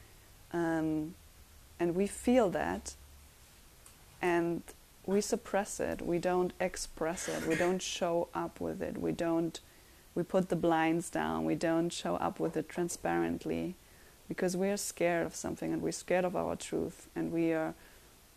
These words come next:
there's a part of us that we suppress because we feel it's not lovable and we feel we should hide it and we should not share it.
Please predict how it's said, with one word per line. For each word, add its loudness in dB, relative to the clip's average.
there's 6
a 4
part 4
of 2
us 0
that -2
we 4
suppress 0
because -6
we 2
feel -2
it's -6
not -6
lovable -4
and 0
we 4
feel 0
we 4
should 0
hide 2
it 2
and -2
we 0
should -6
not -2
share -4
it. -6